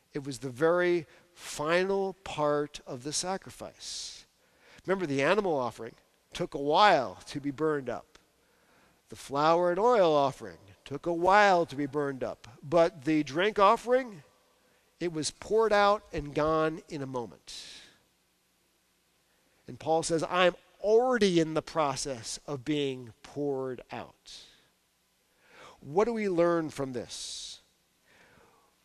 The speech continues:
The key to finishing well is seeing your life and living your life, all of it, as a sacrifice to Jesus.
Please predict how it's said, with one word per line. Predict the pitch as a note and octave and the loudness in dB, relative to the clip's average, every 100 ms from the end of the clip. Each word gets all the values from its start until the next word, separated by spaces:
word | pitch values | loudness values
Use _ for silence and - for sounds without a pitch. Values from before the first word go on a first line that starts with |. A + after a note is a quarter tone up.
| _ - | _ -14
The | D3 | -12
key | - - G#3+ A3 A#3+ A#3+ | -8 -8 -4 -4 -4 -8
to | - | -12
finishing | F#3 _ F3 F3 G3 - F#3 E3 | -18 _ -8 -6 -6 -8 -8 -4
well | D3+ D3 G#2 - _ _ _ _ _ _ _ _ | 0 0 0 -8 _ _ _ _ _ _ _ _
is | C#3+ C3 | -6 -4
seeing | - - - G#3+ A#3 A#3+ A#3 A3+ | -2 -2 -2 0 0 -2 -4 -2
your | A3 | 0
life | F#3+ E3 D#3 F#3 - - - - _ _ _ _ D#3 | 4 4 4 0 -14 -20 -20 -20 _ _ _ _ -8
and | C#3 C#3 C3 D#3 | -6 -8 -8 -4
living | F#3+ A3 G3+ | -2 -4 -4
your | F3 | -2
life, | D#3 C3 B2 C3+ - - _ _ _ - | 0 2 0 -6 -20 -20 _ _ _ -6
all | E3 A3 A#3+ | 2 6 6
of | F3 | 4
it, | B2 G2+ - - _ _ | -4 -14 -18 -18 _ _
as | - D3+ | -6 -6
a | D3 | -4
sacrifice | - - C#3+ - C#3+ - C#3+ C3+ B2+ - - _ _ _ | -4 -2 -2 -2 -10 -6 -4 -4 -8 -14 -16 _ _ _
to | B2+ | -18
Jesus. | A2+ G#2 E2+ - - - - - | -14 -16 -16 -20 -18 -16 -16 -20